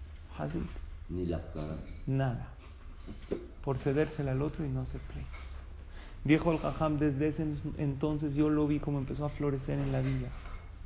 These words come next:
Speaker 1: Cómo su mente empezó a captar Torah, cómo lo que tocaba tenía éxito". ¿Por qué?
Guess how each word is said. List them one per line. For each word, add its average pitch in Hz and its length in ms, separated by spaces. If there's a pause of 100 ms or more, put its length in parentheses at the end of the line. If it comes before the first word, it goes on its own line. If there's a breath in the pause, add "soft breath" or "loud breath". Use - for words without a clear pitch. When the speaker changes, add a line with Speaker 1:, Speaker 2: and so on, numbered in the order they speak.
(1080)
Speaker 1:
Cómo 175 260
su 175 180
mente 170 480
empezó 170 280
a 165 80
captar 156 460
Torah, 156 320
cómo 175 260
lo 160 260
que 156 100
tocaba 165 580
tenía 160 380
éxito". 156 340
¿Por 135 280
qué? 151 240